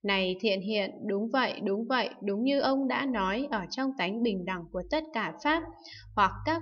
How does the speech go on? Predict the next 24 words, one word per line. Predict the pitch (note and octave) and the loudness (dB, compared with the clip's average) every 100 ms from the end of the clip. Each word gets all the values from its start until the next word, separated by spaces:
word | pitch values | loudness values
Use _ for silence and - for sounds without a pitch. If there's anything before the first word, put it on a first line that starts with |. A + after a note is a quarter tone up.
| - | 0
phàm | G#3 F3+ F#3 | 0 0 0
phu, | C#4+ D4 C#4+ C#4+ | 4 4 4 0
hoặc | G3 - - | -2 -2 -2
các | D4+ D4+ | -2 0
bậc | G3 - | -2 -2
thánh, | G#3+ F#3+ G3+ C4+ | -4 -2 -2 -4
cho | C#4 C#4 | -2 0
đến | A3 G3 | 0 2
Như | B3+ C#4+ | 2 2
Lai | C4+ C#4 C#4+ | 2 0 0
ứng | G3 G3+ | -2 -2
chánh | G3+ F#3+ A3+ | -2 -2 0
đẳng | A#3 F3+ | -2 -2
giác, | E3 C#4 D#4 - - | 0 0 0 -4 -4
Pháp | D4+ E4 - | -2 -2 -4
và | G3 F3 | -6 -2
hữu | A3 C#4+ | -2 2
tình | A#3+ F#3+ E3+ - | 0 0 -4 -4
đều | F#3+ F3 | -4 -4
không | E3 B3+ C4 C4+ | -2 -2 0 0
sai | C4+ | -2
biệt." | A#3 G#3 F#3 G3+ _ - - - | 2 0 0 -6 _ -20 -8 4
Cụ | A3 G#3+ | 4 4
Thọ | G#3 | 2